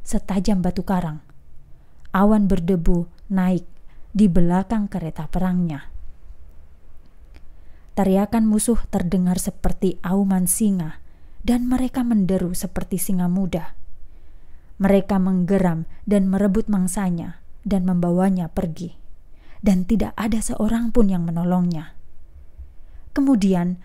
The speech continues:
ada auman seperti auman gelombang lautan, dan para buangan menghadapkan mukanya ke tanah.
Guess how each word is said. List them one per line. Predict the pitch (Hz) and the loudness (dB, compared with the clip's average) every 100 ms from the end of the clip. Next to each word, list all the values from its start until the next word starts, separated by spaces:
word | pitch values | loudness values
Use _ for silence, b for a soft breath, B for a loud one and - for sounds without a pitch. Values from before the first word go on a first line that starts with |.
| b b | b b
ada | 208 190 - | 0 0 0
auman | 202 208 202 202 | 0 2 2 0
seperti | 208 - 202 208 - | -2 -2 -2 -2 -2
auman | 202 214 220 208 | 0 0 2 2
gelombang | 190 196 196 190 190 | 2 4 4 2 0
lautan, | 190 185 180 160 156 170 - - - - - | 0 0 -2 -6 -6 -10 -12 -18 -16 -12 -2
dan | 208 185 | 0 0
para | 240 262 254 | -2 -2 0
buangan | 208 240 233 214 190 175 b b | 6 6 6 2 0 -2 b b
menghadapkan | - 190 180 170 190 - 196 180 | -2 -2 0 2 4 4 4 4
mukanya | 180 175 196 185 180 | 2 0 0 0 0
ke | 180 | -2
tanah. | - 175 180 175 | -2 -4 -6 -8